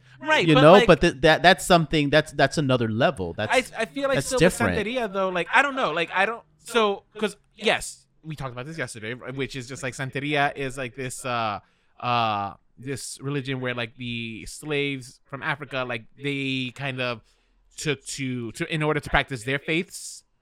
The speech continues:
Speaker 1: like, they just, like, adopted Christianity as kinda, like, the,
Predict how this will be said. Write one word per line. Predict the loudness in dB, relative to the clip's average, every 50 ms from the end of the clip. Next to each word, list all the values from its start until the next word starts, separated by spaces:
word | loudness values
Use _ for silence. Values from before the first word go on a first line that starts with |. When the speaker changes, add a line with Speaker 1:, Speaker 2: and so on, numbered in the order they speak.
| _ _ _ _ _ _ -6
Speaker 1:
like, | -4 -4 -4 -4
they | -4 -6 -4
just, | -6 -6 -6 -6
like, | -8 -6 -6
adopted | -6 -2 2 2 2 2 0 -4 -4 -4 -4 -6 -8 _
Christianity | -14 -14 -14 -14 -12 -6 -2 0 0 0 0 -2 -4 -4 -4 -6 -4 -6 -6 -8 -8
as | -10 -12 -10
kinda, | -8 -10 -8 -8 -6
like, | -6 -6 -6 -6 -8 _
the, | -16 -12 -10 -10 -8 -8 -8 -8 -6 -6 -6 -8 -10